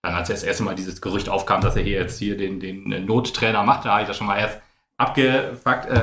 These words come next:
ab-, abge-, zur Seite gelegt, dachte, okay, äh,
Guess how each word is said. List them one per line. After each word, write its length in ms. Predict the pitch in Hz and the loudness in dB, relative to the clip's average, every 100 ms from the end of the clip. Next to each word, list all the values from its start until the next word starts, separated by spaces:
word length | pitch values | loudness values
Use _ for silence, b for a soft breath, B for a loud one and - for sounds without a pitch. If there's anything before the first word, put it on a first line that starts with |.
| 113 | 4
ab-, 240 | 120 117 | 2 2
abge-, 440 | 117 123 117 117 - | 0 2 2 0 -4
zur 180 | - | -12
Seite 300 | - 107 120 | -4 0 2
gelegt, 240 | 113 113 113 | 0 -2 -2
dachte, 180 | - - | -6 -6
okay, 280 | - - B B B - | -6 -6 B B B -6
äh, 260 | 85 87 | -2 -2